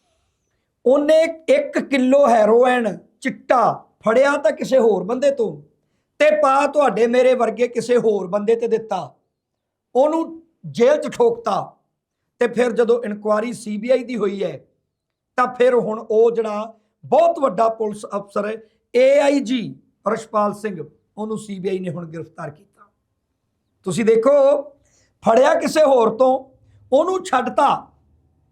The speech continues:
ਲੈ ਕੇ ਹੀ ਛੱਡਿਆ ਹੋਣਾ, ਤੇ ਪਾ ਕਿਸੇ ਹੋਰ ਤੇ ਦਿੱਤਾ, ਉਹਨੂੰ ਵੀ ਲੈਣ ਲਈ, ਫਸਾਉਣ ਲਈ। ਉਹ ਬੰਦਾ ਹਾਈ ਕੋਰਟ ਚਲਾ ਗਿਆ।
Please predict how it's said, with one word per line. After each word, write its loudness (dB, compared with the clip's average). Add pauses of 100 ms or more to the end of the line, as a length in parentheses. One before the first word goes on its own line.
(520)
ਲੈ 2
ਕੇ -4
ਹੀ -2
ਛੱਡਿਆ 2
ਹੋਣਾ, 0 (920)
ਤੇ 2 (680)
ਪਾ 4
ਕਿਸੇ 0
ਹੋਰ 4
ਤੇ -4
ਦਿੱਤਾ, -10 (720)
ਉਹਨੂੰ 0
ਵੀ 0 (280)
ਲੈਣ -2
ਲਈ, 0 (340)
ਫਸਾਉਣ 0
ਲਈ। -6 (1160)
ਉਹ 2
ਬੰਦਾ 0 (260)
ਹਾਈ 4
ਕੋਰਟ 2
ਚਲਾ 0
ਗਿਆ। -4